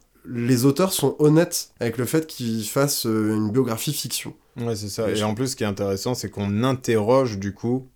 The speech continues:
Speaker 2: euh, bah, ce qui est réel ou non.
Speaker 1: Oui.
Speaker 2: On va se poser la question, alors que quand on nous dit juste, « C'est un biopic de machin », bon, bah, on se pose pas de questions. Si tu me le mets, c'est que c'est vrai.
Speaker 1: C'est ça.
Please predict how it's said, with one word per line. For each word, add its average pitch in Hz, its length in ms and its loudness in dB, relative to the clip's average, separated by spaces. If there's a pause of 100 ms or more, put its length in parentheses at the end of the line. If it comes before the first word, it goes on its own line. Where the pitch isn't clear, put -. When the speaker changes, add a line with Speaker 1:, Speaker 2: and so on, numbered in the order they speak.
(100)
Speaker 2:
euh, 95 240 0
bah, 95 260 -2
ce - 100 -8
qui 104 160 -4
est 101 60 2
réel 104 320 0
ou 110 80 0
non. 113 180 -4 (160)
Speaker 1:
Oui. 156 240 4
Speaker 2:
On 107 80 -4
va 104 120 2
se - 80 -2
poser 131 320 4
la 123 80 6
question, 120 480 -2
alors 95 240 0
que 104 60 -2
quand 113 300 0
on 117 80 0
nous 113 140 -2
dit 113 160 -4
juste, « 120 260 0
C'est 117 60 2
un 107 100 2
biopic 110 400 -2
de 107 120 0
machin », 117 440 -2 (240)
bon, 101 280 -2
bah, 92 280 -2
on 95 60 -4
se - 60 -10
pose - 180 -6
pas 101 140 -2
de - 40 -14
questions. 139 360 0
Si - 180 -10
tu - 100 -6
me 110 100 2
le 110 100 2
mets, 113 180 2
c'est 95 220 -4
que 95 200 -4
c'est 92 360 -4
vrai. 180 260 -2 (220)
Speaker 1:
C'est 131 160 0
ça. 170 160 4